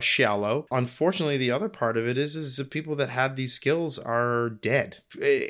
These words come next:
it's, it's really sad. We're losing a lot of those people. You know, we still have some people in the, in their middle age to a little bit older that can educate and teach, but finding someone that wants to learn that's younger is really, really hard.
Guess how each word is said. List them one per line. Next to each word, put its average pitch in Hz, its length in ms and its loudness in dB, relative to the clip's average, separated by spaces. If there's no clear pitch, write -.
it's, 135 360 2
it's 131 180 0
really 131 240 4
sad. 117 480 2
We're 123 220 2
losing 135 460 2
a 127 80 2
lot 117 220 4
of 113 100 0
those 107 240 0
people. 113 680 -4
You 156 120 2
know, 160 100 4
we 156 80 4
still 175 200 2
have 180 100 2
some 175 180 -2
people 175 280 -2
in 170 100 -2
the, 160 100 -2
in 147 120 0
their 139 120 2
middle 135 320 2
age 131 460 2
to 135 100 0
a - 20 -2
little 127 180 -2
bit 127 120 -2
older 127 320 2
that 120 180 -2
can 113 220 -4
educate 120 460 -2
and 107 100 -8
teach, 147 300 -6
but 113 180 -2
finding 131 640 0
someone 123 720 -2
that 110 220 -2
wants 110 340 -4
to - 80 -6
learn 110 400 -2
that's 107 200 -6
younger 107 440 -2
is 104 240 -8
really, 104 500 -4
really 104 320 -4
hard. 101 380 -6